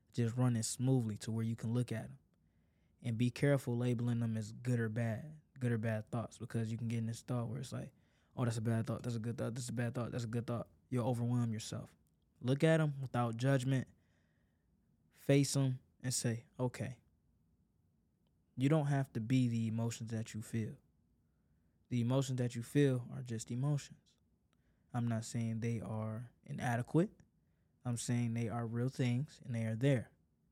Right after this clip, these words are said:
You don't have to be them. You can observe and you can feel them.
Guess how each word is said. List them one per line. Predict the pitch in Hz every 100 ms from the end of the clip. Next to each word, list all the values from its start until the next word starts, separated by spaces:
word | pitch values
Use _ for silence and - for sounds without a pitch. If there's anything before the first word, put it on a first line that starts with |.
| _ _ _
You | 120
don't | 127
have | 123 120 -
to | 110
be | 131 156
them. | 131 117 117 _ _ _ _ _ -
You | 127 123
can | - 123 110
observe | 113 117 127 135 139 135
and | 123
you | 120
can | - 113
feel | - 139 143 127
them. | 110 -